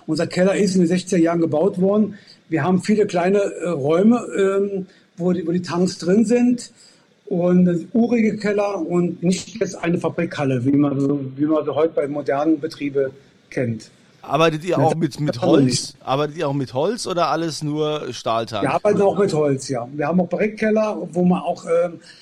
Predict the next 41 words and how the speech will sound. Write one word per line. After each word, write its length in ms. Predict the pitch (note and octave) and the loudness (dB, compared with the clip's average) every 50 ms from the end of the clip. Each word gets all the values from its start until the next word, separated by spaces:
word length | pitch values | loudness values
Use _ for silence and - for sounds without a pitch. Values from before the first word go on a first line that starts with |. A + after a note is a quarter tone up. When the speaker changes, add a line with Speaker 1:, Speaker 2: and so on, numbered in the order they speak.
| - _ _ - | -20 _ _ -4
Speaker 1:
die 60 | F3 | -2
Rotweine 540 | C#3+ D3 G3+ A3 - F3+ G3 F#3+ G3+ G3+ F#3+ | 2 2 2 2 2 2 2 2 2 2 2
oder 120 | F3+ F3 | 2 2
beziehungs-, 520 | - - - - F#3+ G3 G3 F#3+ - - _ | 0 -4 -2 -2 0 0 0 -4 -8 -12 _
beziehungsweise 580 | - F3+ - - F#3+ G3+ F#3+ F3+ F#3 E3 F3 D#3+ | -6 -4 -2 0 0 0 0 0 0 0 0 -2
auch 120 | C3 B2+ | -4 -6
Weißweine 460 | C#3 D3+ F3 G#3 G3 F#3+ G#3 G#3+ G#3+ G#3+ | -4 -2 -2 -2 0 0 0 2 2 2
ins 140 | G#3+ G3+ - | 2 2 0
Barrik 300 | G#3 F#3 G3 G#3+ G#3 G3+ | -2 -2 -2 -2 -2 -2
legen. 520 | F#3 G#3 G#3+ A3 G#3 A3+ A#3 B3 B3 - _ _ _ _ _ - - _ _ _ _ - | 0 2 2 2 4 4 4 4 2 0 _ _ _ _ _ -20 -20 _ _ _ _ -6
Ob 140 | E3 D#3+ | -2 0
es 160 | F3 F3+ F3+ F#3 | 2 0 2 2
jetzt, 320 | F3+ F3+ F#3 F3+ - - | 2 2 2 0 -2 -6
äh, 80 | D#3+ E3+ | -4 -2
richtig 280 | E3+ F#3 F#3 - - F#3+ | 0 -2 -2 -2 -2 -2
im 60 | E3 | 0
Barrik 240 | D#3 C#3+ F3+ G#3 - | 0 0 -2 -2 -2
gereifte 400 | - F#3+ F#3 F#3+ G3 F#3+ - A3 | -4 -4 -2 -2 -2 -2 -2 -2
sind 260 | F#3 F3+ G3 G3 G#3 F#3 | 0 2 2 2 0 -2
oder 300 | E3 E3+ F#3 F#3 F#3+ D#3+ | -2 0 0 0 0 0
einfach 280 | E3 F3 F3+ F#3+ F3 | 0 0 0 0 0
mal 260 | E3+ F3 F3 F3 E3+ E3+ | 0 0 2 2 2 0
ein 180 | E3 D#3 C#3+ C#3+ | 0 -2 -4 -8
bisschen 300 | D#3+ F#3 F3+ - E3+ D#3+ | -8 -6 -6 -6 -4 -4
reintunken 720 | D3 C#3+ E3+ G#3+ G#3+ - G3+ G#3+ G#3 - A3+ A3 G#3+ - - - - - - - - | -4 -2 -2 -2 -2 0 0 0 2 2 0 0 0 -2 -6 -20 -20 -20 -20 -10 -4
ins 180 | - - F3 - | -2 -2 -2 0
Barrikfass, 680 | - G3 F#3 G#3 G3 - - F#3+ F#3+ G3 F#3 - G3 - - | -2 0 0 0 -2 -2 -4 -2 -2 -2 -2 -6 -8 -6 -4
ein 120 | D3+ D3 | -4 -2
älteres 480 | D#3 C#3+ D3+ G3 G3+ G#3+ G3 G3 G3+ - | 0 2 2 2 2 2 0 0 0 -2
Barrikfass, 520 | - F3+ F3 F#3+ F#3 - - F#3+ F#3 F3+ | -2 -2 -2 -2 -2 -2 -2 -2 -2 0
um 140 | - F#3 F3 | -2 -2 -2
ein 60 | E3 D#3 | 0 0
bisschen 240 | F#3+ F#3 - F3+ | -2 -2 -2 0
die 80 | E3+ E3 | 0 0
Reife 320 | D#3+ C3 D#3 F#3 F3+ G3 | 0 0 -2 -2 -2 -4
zu 100 | F#3 - D#3 | -4 -4 -2
bekommen 320 | D#3 E3 D#3 - D#3 D#3 D3+ | -2 -2 -2 -2 -4 -2 -2
über 120 | C#3+ D#3 | -4 -2
ein 120 | D3+ D3 | -2 -2
halbes 280 | C3 C#3+ C#3+ D3 C#3+ - | 0 -2 -2 -4 -6 -6
Jahr, 300 | D3+ D3 C#3+ C3+ B2 A#2+ | -2 -2 -2 -2 -2 -6